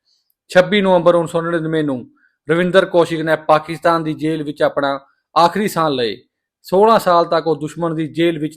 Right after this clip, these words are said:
ਤਿਲ-ਤਿਲ ਕਰਕੇ ਆਪਣੀ ਜ਼ਿੰਦਗੀ ਬਤੀਤ ਕਰਦਾ ਰਿਹਾ। ਉਸ ਦੀ ਲਾਸ਼ ਨੂੰ ਵੀ ਭਾਰਤ ਨਹੀਂ ਲਿਆਂਦਾ ਗਿਆ,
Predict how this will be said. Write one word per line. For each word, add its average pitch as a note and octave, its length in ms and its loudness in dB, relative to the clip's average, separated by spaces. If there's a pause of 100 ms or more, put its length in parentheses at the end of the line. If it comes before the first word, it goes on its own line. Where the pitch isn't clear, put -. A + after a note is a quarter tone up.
ਤਿਲ-ਤਿਲ F3 380 -2
ਕਰਕੇ C#3+ 500 -4 (160)
ਆਪਣੀ F3 340 0
ਜ਼ਿੰਦਗੀ E3+ 380 -2
ਬਤੀਤ E3+ 360 -2
ਕਰਦਾ C#3 340 2
ਰਿਹਾ। B2 300 -6 (520)
ਉਸ E3 140 -2
ਦੀ F3+ 140 0
ਲਾਸ਼ F3 400 4
ਨੂੰ D#3 160 -4
ਵੀ D#3 120 -2
ਭਾਰਤ D#3 420 4
ਨਹੀਂ D#3 200 -4
ਲਿਆਂਦਾ C#3+ 360 0
ਗਿਆ, C3 320 -4